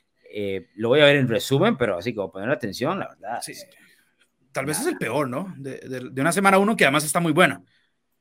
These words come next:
Speaker 1: Probablemente
Speaker 2: Eh,
Speaker 1: sea el peor, la verdad.
Speaker 2: creo que la,
Speaker 1: La
Speaker 2: creo que la
Speaker 1: verdad,
Speaker 2: única
Speaker 1: sí está,
Speaker 2: historia
Speaker 1: está difícil.
Speaker 2: La única historia aquí es ver si Carson Wentz viene con sangre en el ojo por la semana dieciocho del año anterior.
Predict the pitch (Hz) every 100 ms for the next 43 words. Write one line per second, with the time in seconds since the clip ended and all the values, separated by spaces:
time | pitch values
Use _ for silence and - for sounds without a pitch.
0 | _ _ _ 120 123 156 156 147 143 139
1 | 127 123 101 98 - - 92 90 90 92
2 | 190 208 240 - 196 196 196 233 143 147
3 | 147 - - 123 120 - - - _ _
4 | _ _ _ - 151 202 190 196 202 202
5 | 202 208 202 - 135 170 180 185 180 175
6 | 190 156 175 180 151 151 170 147 151 180
7 | 185 135 123 117 123 143 147 131 139 185
8 | 175 180 180 185 214